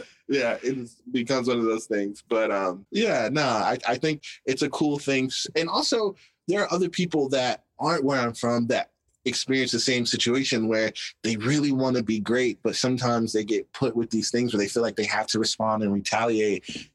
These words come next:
And I'm like, "Nah, you don't," because you focus on the big picture and you focus on the brighter things ahead of you, and it always will pay out,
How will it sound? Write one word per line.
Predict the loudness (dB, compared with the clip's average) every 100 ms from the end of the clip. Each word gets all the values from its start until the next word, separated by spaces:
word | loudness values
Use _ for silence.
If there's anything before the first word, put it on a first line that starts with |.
| -2
And | 0
I'm | 2 2
like, | 0 0
"Nah, | 0 0 -2
you | -4 -2
don't," | 0 0 -2
because | -4 0 0 0 -2 -12 _
you | -2
focus | 0 0 0 0
on | 2
the | 2
big | 0 -2 0
picture | -2 2 2 2 -2 -8 -20 _
and | 0 2 2
you | 2
focus | 0 0 -2 0
on | 0 2
the | 2
brighter | 2 2 0
things | 0 0 2
ahead | 2 2
of | 2
you, | 2 0 0
and | 0
it | 0 0
always | -2 0 0 -2
will | -6
pay | -4 -2
out, | 0 -2